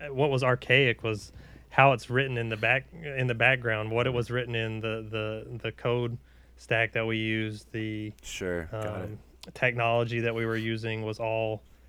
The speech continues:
Speaker 1: outdated, and it didn't really provide us a way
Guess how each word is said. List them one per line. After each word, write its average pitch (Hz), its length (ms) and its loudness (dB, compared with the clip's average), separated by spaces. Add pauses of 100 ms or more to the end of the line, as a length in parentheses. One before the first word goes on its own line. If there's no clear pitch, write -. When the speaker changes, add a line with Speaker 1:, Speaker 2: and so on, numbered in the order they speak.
(280)
Speaker 1:
outdated, 117 600 0
and 113 120 -6
it 113 140 -2
didn't 120 460 -4
really 117 240 -2
provide 110 500 -4
us 110 160 -8
a 113 80 -12
way 110 640 -2